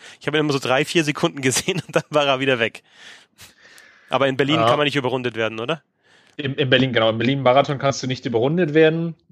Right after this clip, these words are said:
Speaker 2: Ähm, du hast aber das Schöne, dass du ungefähr fünfzehn Minuten nach dem, nachdem der, er gestartet ist, ähm,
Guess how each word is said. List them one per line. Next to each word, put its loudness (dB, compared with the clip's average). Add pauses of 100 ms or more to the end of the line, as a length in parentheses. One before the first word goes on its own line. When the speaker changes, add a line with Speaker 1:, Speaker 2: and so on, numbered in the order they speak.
Speaker 2:
Ähm, -2
du 4
hast 2
aber 4
das 0
Schöne, 2
dass 0
du -4
ungefähr 2 (920)
fünfzehn 0
Minuten 0
nach 2
dem, -4 (100)
nachdem -2
der, 2
er 4
gestartet 0
ist, -10
ähm, -4